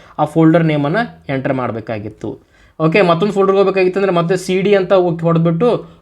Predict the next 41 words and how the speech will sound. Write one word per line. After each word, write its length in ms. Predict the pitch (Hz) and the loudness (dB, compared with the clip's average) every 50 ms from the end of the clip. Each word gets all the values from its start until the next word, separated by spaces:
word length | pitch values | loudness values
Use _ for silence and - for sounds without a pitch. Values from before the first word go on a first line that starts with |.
| _ _ | _ _
ಫೋಲ್ಡರ್ 260 | - 151 151 147 151 147 | 0 0 2 2 2 2
ನೇಮನ್ನು 380 | 147 139 135 135 165 202 175 | 0 0 0 0 -2 -2 -2
ಎಂಟರ್ 200 | 147 135 135 135 | -2 -4 -4 -4
ಮಾಡಬೇಕಾಗಿತ್ತು. 800 | 135 131 123 127 127 - 117 110 117 120 - 120 117 123 120 - - - _ _ - | -4 -2 -2 -4 -4 -4 -6 -6 -6 -8 -8 -8 -8 -8 -10 -16 -20 -20 _ _ 0
ಸರಿ, 180 | 190 190 185 | 2 2 4
ಸಿ 200 | 180 185 185 180 | 2 0 0 0
ಡಿ 60 | 190 | 2
ಹೊಡೆದ್ಬಿಟ್ಟು, 520 | 208 185 180 180 185 185 180 180 180 190 175 | 4 4 4 4 4 2 0 0 0 0 0
ಹೊಡೆದ್ಬಿಟ್ಟು 400 | 175 170 165 165 170 165 170 175 | 0 0 0 -4 -4 -2 -2 -2
ಅಂತಂದರೆ 360 | 165 165 170 165 170 170 165 | -2 0 0 0 2 2 4
ಎಲ್ಲಿ 200 | 165 180 220 214 | 2 2 2 0
ಸರ್, 160 | - 196 180 | -2 0 0
ಎಲ್ಲಿ 180 | 170 175 180 175 | 2 2 2 2
ಹೊಡೆಯೋದು? 580 | 170 165 165 165 160 151 156 160 165 160 165 - - - - - _ - | 0 2 2 2 2 2 0 -2 -2 -4 -8 -14 -20 -20 -20 -20 _ 0
So 320 | 160 160 165 165 196 180 165 | 2 2 2 2 0 -2 -2
ಅಲ್ಲೊಂದು 320 | 156 156 160 156 160 190 | 2 2 2 4 2 0
ಕಮಾಂಡ್ 560 | 180 170 - - - 160 160 175 190 196 190 185 | -2 -4 -6 0 0 2 4 4 2 2 2 2
ಲೈನ್ 260 | 180 180 190 180 - | 2 2 0 2 2
ಟರ್ಮಿನಲ್ 340 | 170 160 165 170 180 170 170 | 2 4 4 4 4 2 2
ಅಂತ 160 | 156 151 160 | 2 2 0
ಬರ್ತದೆ, 480 | 143 135 127 - - 113 117 120 - | 0 0 0 -2 -4 -6 -8 -8 -6
ಕಮಾಂಡ್ 420 | - 160 151 156 156 147 131 120 127 | -4 -2 0 2 0 0 -2 -4 -4
ರಿಲೇಟೆಡ್. 460 | 123 123 123 117 107 - 110 107 104 | -4 -4 -4 -6 -6 -8 -8 -8 -6
ಅಲ್ಲಿ 200 | - 139 151 160 | -2 0 0 0
ನೀವು 120 | 175 180 | 0 0
ಕಮಾಂಡನ್ನು 440 | 170 160 147 143 147 147 147 165 185 | 0 -2 -2 0 0 0 0 2 2
ಎಕ್ಸಿಕ್ಯೂಟ್ 460 | 165 135 131 135 143 147 156 170 170 | 2 0 0 -2 -4 -2 -2 -2 -2
ಮಾಡಲಿಕ್ಕೆ 400 | 165 147 139 131 127 127 - 214 | 0 0 0 0 -2 -2 -2 -4
ಹೆಲ್ಪ್ 320 | 220 208 160 147 143 - 127 | -4 0 0 0 0 0 -2
ಆಗ್ತದೆ. 680 | 120 110 - - 104 104 113 - - - - - - - - | -2 -2 -4 -8 -6 -4 -6 -6 -6 -12 -20 -20 -20 -14 -4
ಅದನ್ನು 220 | - 139 147 151 147 | 0 2 4 4 2
ಓಪನ್ 240 | 143 143 165 165 156 | 2 2 2 2 2
ಮಾಡಿಬಿಟ್ಟು, 680 | 156 147 143 139 131 131 - 226 262 349 359 - - _ - | 2 2 0 -2 -4 -2 0 0 0 0 -2 -8 -16 _ -4
so 80 | 151 | -2
ಈ 120 | 147 156 160 | 0 2 0
ರೀತಿಯಾಗಿ 400 | 170 175 165 170 165 151 160 151 | 0 -2 -2 -2 0 0 0 -2
ಕಮಾಂಡನ್ನು 420 | 156 147 143 143 143 147 143 139 | -2 -2 -2 0 -2 0 -2 0
ಬಳಕೆ 240 | 135 135 131 127 151 | 0 0 -2 -2 -2
ಮಾಡ್ಕೊಂಡ್ಬಿಟ್ಟು 460 | 135 131 127 127 135 127 117 - 131 | -4 -4 -4 -4 -6 -6 -6 -6 -8
ಸಿ 280 | 123 - - 139 135 135 | -8 -4 -2 0 0 2
ಡಿ, 320 | 131 131 131 131 131 - | 2 2 0 0 0 -4